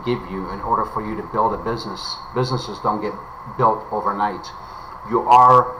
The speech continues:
able to scale a lot faster doing online business just because your audience are so much bigger. Basically, your, your, your, your audience are all seven continents. You're, you're speaking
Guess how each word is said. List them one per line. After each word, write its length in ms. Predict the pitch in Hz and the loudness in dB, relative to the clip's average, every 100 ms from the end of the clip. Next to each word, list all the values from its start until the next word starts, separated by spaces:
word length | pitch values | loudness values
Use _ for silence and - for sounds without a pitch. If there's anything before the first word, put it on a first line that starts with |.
| - - - - - - - - - - - - - - - - | -14 -16 -16 -16 -16 -16 -16 -16 -16 -16 -16 -14 -14 -14 -8 -2
able 320 | 123 104 175 | 0 0 -2
to 100 | - | -4
scale 540 | - - 131 113 120 - | -8 -4 0 2 2 -2
a 60 | |
lot 400 | 104 110 113 - - | 2 6 6 4 -4
faster 640 | 113 113 117 - 104 98 95 - 135 | 0 0 0 -6 -8 -8 -10 -14 -10
doing 380 | 123 117 104 101 | -4 -2 -2 -4
online 520 | - 107 110 107 98 | 0 4 4 4 0
business 420 | 95 117 110 95 - | -4 -6 -6 -10 -12
just 160 | - - | -12 -12
because 300 | - 113 - | -10 -10 -8
your 160 | 110 - | 0 4
audience 480 | 110 107 98 95 | 4 4 -4 -10
are 160 | - 101 | -10 -10
so 160 | - 117 | -8 -4
much 240 | 98 - - - | -4 -6 -12 -6
bigger. 380 | 117 101 90 - - | -4 -4 -8 -10 -10
Basically, 360 | 120 117 - 107 | -8 -8 -8 -6
your, 280 | 101 104 104 | -4 -6 -6
your, 300 | 107 98 - - - - - - - | -4 -4 -6 -12 -16 -16 -16 -14 -6
your, 300 | 107 107 - - - | -4 -4 -6 -14 -2
your 180 | 123 127 | 2 6
audience 460 | 123 123 117 104 - | 8 8 4 -4 -2
are 320 | 107 104 104 - - - - - - 110 | 0 2 0 -6 -16 -16 -16 -16 -4 2
all 180 | 110 | 2
seven 400 | 117 - 107 110 - | 2 -2 -2 -2 2
continents. 640 | 120 127 98 90 90 - - | 6 6 4 -4 -10 -10 -6
You're, 300 | 104 101 95 | -4 -4 -6
you're 180 | 101 | -8
speaking 480 | 98 - 131 127 113 | -8 -4 -4 -4 -8